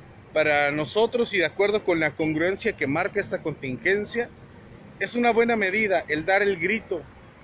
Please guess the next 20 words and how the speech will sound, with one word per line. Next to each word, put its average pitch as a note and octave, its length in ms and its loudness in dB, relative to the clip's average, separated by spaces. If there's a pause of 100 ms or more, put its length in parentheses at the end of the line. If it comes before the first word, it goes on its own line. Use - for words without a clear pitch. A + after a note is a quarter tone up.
(120)
de D3 100 -2
manera E3 400 0
digital. C#3 540 -6 (1200)
Pero D3+ 500 2 (560)
no F3+ 140 0
entendemos G3+ 580 0
el D#3+ 140 -2
porqué. D#3 480 0 (1300)
El F3 140 -4
porqué A#3 340 0
de C4+ 140 2
la A#3+ 160 4
dramatización. F#3+ 1120 0 (1040)
¿Por E3+ 160 0
qué G#3 100 2
tener A3+ 340 0
que A3+ 120 0
hacer A3+ 200 2
una A3 220 2
superproducción F#3+ 1120 0